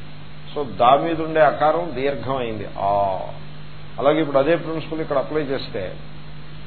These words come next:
సోమదత్తాకి ఆఖరణ ఉన్న ఇకారం వస్తుంది, మొదటి అచ్చుని మీరు ఎలాంగేట్ చేయాలి. మొదటి అచ్చు ఏమిటి? ఓ, సకారం మీద ఉండే ఓ. దాన్ని ఎలాంగేట్ చేస్తే ఎంత, ఎంత ఎలాంగేట్ చేయగలుగుతారు? దాన్ని ఎన్హాన్స్ చేయండి.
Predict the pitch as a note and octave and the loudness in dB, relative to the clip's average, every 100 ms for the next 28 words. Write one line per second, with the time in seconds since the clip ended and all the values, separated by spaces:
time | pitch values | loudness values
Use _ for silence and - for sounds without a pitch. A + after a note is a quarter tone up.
0 | - C3+ C#3+ D3+ D3 D3 - E3 D3+ D3+ | -6 0 2 4 2 0 4 4 4 0
1 | C3+ B2+ C#3 C3+ D#3 D#3+ D#3+ E3 D#3 D3+ | 0 2 2 0 -4 -4 -4 -6 -8 -4
2 | D3 E3 D#3 C#3 - A2+ G#2+ C3 - - | 4 6 6 0 -4 -8 -6 -6 -8 -10
3 | - - - - A2+ C3+ D#3+ F3 D3+ D#3 | -10 -10 -10 -4 -2 0 0 0 -2 -2
4 | - F3 E3 D#3 D3+ C3+ C#3 D3+ D3+ D3 | -4 -4 0 2 6 8 8 6 6 2
5 | D3 - A#2+ G#2+ - - - - - - | 2 -4 -4 -4 -6 -8 -10 -10 -10 -8
6 | B2 C#3 D#3+ D#3+ D3+ - D#3 D3 D3+ B2 | -4 -4 4 4 4 2 2 2 0 0
7 | B2 A#2+ G2+ - - - - - - A#2 | 2 2 0 -4 -10 -10 -10 -10 -8 -4
8 | A2 C#3 C#3 C#3 B2+ B2+ B2+ B2+ - G#2+ | 4 4 4 0 -4 -4 -2 -2 -4 -4
9 | G#2+ G#2 F2+ - - - - - - D3+ | -2 -2 -4 -6 -8 -8 -10 -2 4 6
10 | D#3 C#3+ D#3+ E3+ E3+ C#3+ E3+ D#3+ - E3 | 6 8 8 6 0 0 -2 -2 0 0
11 | D3+ E3 D#3+ D3 D3+ D#3+ E3 E3 E3 D3 | 0 0 2 2 0 2 2 0 -4 -4
12 | E3 D#3 D#3 D3 D#3 D3+ - - - B2 | -4 -4 -6 -6 -6 -6 -10 -10 -2 -2
13 | C3 C3 B2+ F3+ E3 - D#3+ D3+ D3 | -2 -4 -2 -2 -2 -4 -4 -4 -6